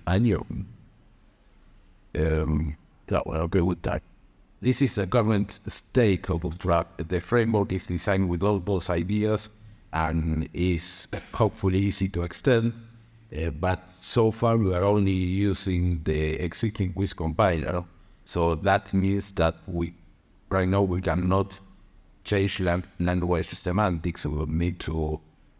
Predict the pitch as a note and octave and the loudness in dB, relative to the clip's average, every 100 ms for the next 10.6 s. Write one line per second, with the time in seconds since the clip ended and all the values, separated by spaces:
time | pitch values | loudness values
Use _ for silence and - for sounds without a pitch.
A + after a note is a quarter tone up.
0 | - C#2+ C#3 C#3 - - - - - - | -6 -2 0 -2 -4 -8 -10 -18 -20 -20
1 | _ _ _ _ G2+ F#2 F2 - - F#2+ | _ _ _ _ 2 2 2 -4 0 4
2 | F#2+ F2 F2 F2+ E2+ E2 D#2+ D#2+ - F#2 | 4 2 0 0 0 -2 -2 0 0 2
3 | F2 E2+ E2 - - - - _ - C#2+ | 2 2 -2 -8 -18 -20 -20 _ -10 -4
4 | C#2+ C#2+ C#2 - - D2 - F2+ E2+ E2 | -2 -2 -4 -6 -4 -2 0 0 0 0
5 | E2 - - _ _ _ _ _ _ _ | -2 -6 -16 _ _ _ _ _ _ _
6 | _ - F#2+ F#2 F#2 E2 - F2 F2 E2 | _ -2 2 4 4 2 2 2 4 2
7 | - - C#2 C#2+ - - - - - D#2 | 0 -2 -2 -2 -4 -10 -12 -12 -8 -6
8 | - D#2+ D#2 E2+ D#2+ E2+ D#2 D2 - - | -2 0 0 0 0 -2 -4 -6 -10 -4
9 | D2 - D2 C#2+ E2 F2 - - - - | -2 -2 -2 0 0 0 -4 -16 -16 -8
10 | C3 - E2 D#2 E2+ F2+ | -8 -4 -2 2 4 2